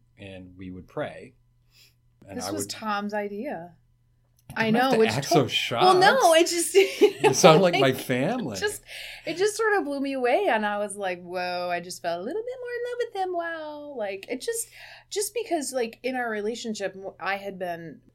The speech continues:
Speaker 2: up to that point, like, more of, like, the spiritual leader, or I had been the one, at least more apparently, openly dedicated to my faith, and this was Tom's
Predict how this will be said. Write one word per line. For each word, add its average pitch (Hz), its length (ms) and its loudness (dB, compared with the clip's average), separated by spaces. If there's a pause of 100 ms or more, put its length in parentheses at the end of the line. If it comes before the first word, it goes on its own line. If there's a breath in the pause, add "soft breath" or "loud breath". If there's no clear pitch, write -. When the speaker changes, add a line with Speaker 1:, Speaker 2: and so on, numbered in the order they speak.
Speaker 2:
up 202 140 -2
to 202 80 -10
that - 180 -6
point, 202 220 -10
like, 156 120 -10
more 170 260 -12
of, 160 100 -14
like, - 180 -14
the 147 80 -18
spiritual 156 440 -12
leader, - 400 -20
or 151 500 -12
I 160 120 -8
had 151 220 -16
been 151 160 -14
the 151 60 -18
one, 151 260 -14
at - 100 -20
least 151 260 -18
more 147 240 -16
apparently, 214 720 -6
openly 185 800 -6 (420)
dedicated 156 500 -10
to 143 60 -20
my 147 120 -20
faith, 131 340 -16 (480 soft breath)
and 208 140 -4
this 240 180 -6
was 233 160 -8
Tom's 247 840 -10